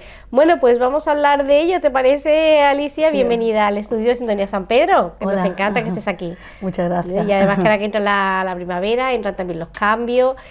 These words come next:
Speaker 1: y que es verdad que debíamos de hablar también de estas cosas, y vamos a comenzar por el principio, ¿no? ¿Qué es y para qué sirve las flores de Bach?
Speaker 2: <laughs> Pues las flores de Bach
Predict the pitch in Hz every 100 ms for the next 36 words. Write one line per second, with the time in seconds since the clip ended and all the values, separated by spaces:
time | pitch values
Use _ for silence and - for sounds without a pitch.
0 | - - 220 214 220 208 202 202 208 202
1 | 190 254 277 262 233 226 226 220 202 202
2 | 185 185 175 175 175 - 170 - 285 294
3 | 294 294 - - - 262 262 254 254 254
4 | 254 262 285 311 285 269 285 330 277 247
5 | 226 330 320 254 240 302 - - - 269
6 | 196 170 151 - - 190 202 220 226 226
7 | 285 294 277 277 208 - 214 190 180 147
8 | - - 180 175 185 175 - - - -
9 | - 202 202 190 190 196 185 185 202 208
10 | 220 233 247